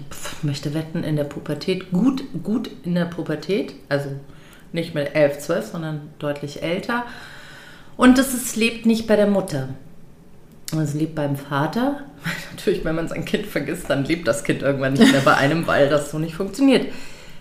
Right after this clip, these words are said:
Und da finde ich auch, da kann ich das super unterschreiben. Also obwohl ich eine Frau bin und ich auch definitiv für uns Frauen bin und ich auch immer uns erinnern möchte,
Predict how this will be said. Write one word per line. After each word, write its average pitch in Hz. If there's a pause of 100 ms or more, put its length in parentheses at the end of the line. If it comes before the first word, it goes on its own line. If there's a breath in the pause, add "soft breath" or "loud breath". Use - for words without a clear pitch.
(160 loud breath)
Und 208
da 156
finde 185
ich 185
auch, 254
da 190
kann 185
ich 185
das 180
super 269
unterschreiben. 214
Also 160
obwohl 170
ich 175
eine 156
Frau 147
bin 190
und 151
ich 160
auch -
definitiv 190 (400 loud breath)
für 180 (140)
uns 170
Frauen 180
bin 190
und 165
ich 165
auch 143
immer 151 (200)
uns 170
erinnern 170
möchte, 170